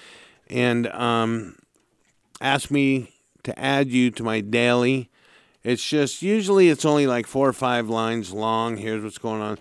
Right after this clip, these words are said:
But in the last, uh, five days,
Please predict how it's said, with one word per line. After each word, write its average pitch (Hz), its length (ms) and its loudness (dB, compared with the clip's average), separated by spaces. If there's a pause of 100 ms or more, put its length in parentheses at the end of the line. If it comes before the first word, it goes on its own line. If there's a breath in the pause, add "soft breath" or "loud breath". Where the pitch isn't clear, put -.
(260 soft breath)
But 135 280 2
in 123 60 -10
the 123 100 -4
last, 127 600 -4
uh, 104 1600 -10
five 143 440 0
days, 113 480 -4